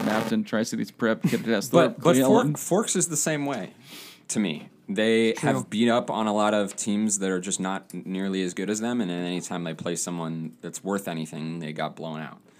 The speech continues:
Speaker 3: Or they
Speaker 2: So,
Speaker 3: barely escape with a win, like
Speaker 2: um,
Speaker 3: P W V.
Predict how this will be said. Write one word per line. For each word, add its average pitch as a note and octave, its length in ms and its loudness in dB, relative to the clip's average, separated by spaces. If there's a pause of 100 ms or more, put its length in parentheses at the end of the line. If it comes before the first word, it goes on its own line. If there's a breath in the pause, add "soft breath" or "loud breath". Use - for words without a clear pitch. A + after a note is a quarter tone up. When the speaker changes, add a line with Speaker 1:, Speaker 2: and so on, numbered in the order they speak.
(220 loud breath)
Speaker 3:
Or D3 180 0
they C3+ 160 2
Speaker 2:
So, C#3 180 2
Speaker 3:
barely C#3 240 4
escape C3+ 360 -2
with C3+ 120 -4
a C3 60 -2
win, B2+ 260 -6
like E2+ 100 -8
Speaker 2:
um, D#3 180 -8
Speaker 3:
P D3+ 60 2
W C3+ 260 2
V. C3 240 -4